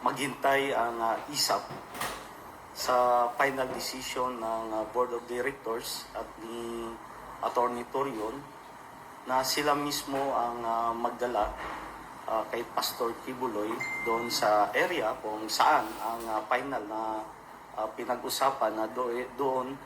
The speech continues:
ah, sunduin si, ah, Pastor Kibuloy. Dahil ang nakakaalam lang sa location ni Pastor ay, ah, doon sa meeting ay hindi po, ah,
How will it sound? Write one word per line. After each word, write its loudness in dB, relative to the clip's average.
ah, 4
sunduin 0
si, -8
ah, 4
Pastor 2
Kibuloy. -4
Dahil 4
ang 4
nakakaalam 4
lang 4
sa 2
location 2
ni -2
Pastor 4
ay, 0
ah, 4
doon 0
sa 2
meeting -4
ay -4
hindi -6
po, 0
ah, 6